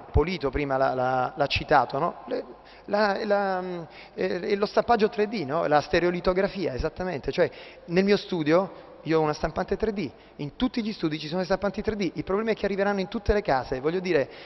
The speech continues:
io perché di un piccolo oggettino, ma, ma anche di, di un ricambio, di, di un meccanismo,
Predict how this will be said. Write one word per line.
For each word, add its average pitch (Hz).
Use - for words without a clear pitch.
io -
perché 226
di 160
un 156
piccolo 185
oggettino, 170
ma, 254
ma 285
anche 330
di, 185
di 160
un 220
ricambio, 208
di, 180
di 165
un 196
meccanismo, 185